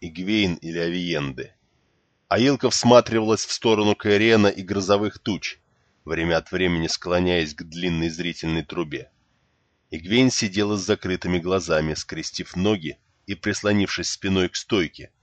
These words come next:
где на обрубке ствола сохранилась серая кора. Вид у девушки был измученный. Таким же Ранд чувствовал себя. Прежде чем Ранд успел что-то сказать,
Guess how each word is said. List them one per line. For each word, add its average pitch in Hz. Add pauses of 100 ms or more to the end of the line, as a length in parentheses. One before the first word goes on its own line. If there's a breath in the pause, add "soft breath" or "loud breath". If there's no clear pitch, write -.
(260)
где 78
на 80
обрубке 80
ствола 82
сохранилась 80
серая 71
кора. 73 (800)
Вид 113
у 120
девушки 107
был 95
измученный. 87 (640)
Таким 87
же 82
Ранд 85
чувствовал 78
себя. - (1040)
Прежде 123
чем 123
Ранд 127
успел 120
что-то 110
сказать, 113